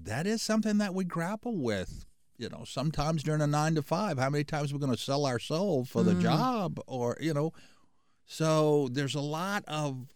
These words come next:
Speaker 1: of things about Dracula that resonate to us, to anybody today. Also,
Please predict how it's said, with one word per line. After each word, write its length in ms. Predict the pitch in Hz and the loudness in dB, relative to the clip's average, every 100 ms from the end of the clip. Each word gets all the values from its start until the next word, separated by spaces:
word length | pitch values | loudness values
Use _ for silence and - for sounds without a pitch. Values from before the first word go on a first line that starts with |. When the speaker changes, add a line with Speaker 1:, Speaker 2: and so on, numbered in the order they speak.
| - _ - | -20 _ -4
Speaker 1:
of 140 | 143 | -2
things 420 | - 175 214 180 | 0 6 8 8
about 360 | 151 147 165 151 | 6 4 2 2
Dracula 500 | 127 131 127 139 135 | 2 2 2 0 2
that 180 | 131 123 | 2 2
resonate 800 | 113 120 185 180 151 107 95 - - - | 4 4 4 2 2 2 0 -4 -10 2
to 220 | 131 123 | 4 4
us, 340 | 190 131 - | 2 0 0
to 320 | 127 120 120 - - 120 104 113 - | 0 2 0 -8 -16 -16 -14 -14 -2
anybody 500 | 135 247 147 95 90 | 2 4 4 0 -2
today. 540 | - 92 90 80 71 - - - _ _ - | 0 2 2 2 -2 -10 -20 -20 _ _ -4
Also, 680 | 190 220 - 147 131 123 | -2 0 2 2 2 -2